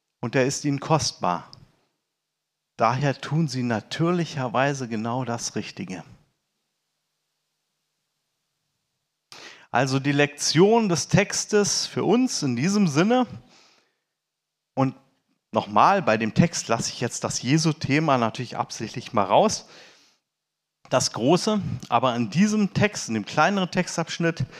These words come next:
ist die große Lektion, wenn Gott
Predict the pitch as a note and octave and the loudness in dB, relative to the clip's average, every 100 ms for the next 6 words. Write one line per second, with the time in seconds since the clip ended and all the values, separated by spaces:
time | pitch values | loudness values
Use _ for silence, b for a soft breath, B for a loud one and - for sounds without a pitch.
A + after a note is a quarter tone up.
0 | B B B _ _ _ _ _ _ _ | B B B _ _ _ _ _ _ _
1 | C3 - - F3 E3+ C3+ F3 - D3 C#3+ | -8 -8 -4 -4 0 2 2 2 0 -2
2 | - - F3 F#3 G#3 E3 B B B B | -4 4 4 4 0 0 B B B B
3 | B B B B _ _ _ _ _ _ | B B B B _ _ _ _ _ _
4 | _ _ _ _ _ _ _ _ _ _ | _ _ _ _ _ _ _ _ _ _
5 | _ _ - D3 B2 D#3 E3 - | _ _ 0 0 4 2 2 -4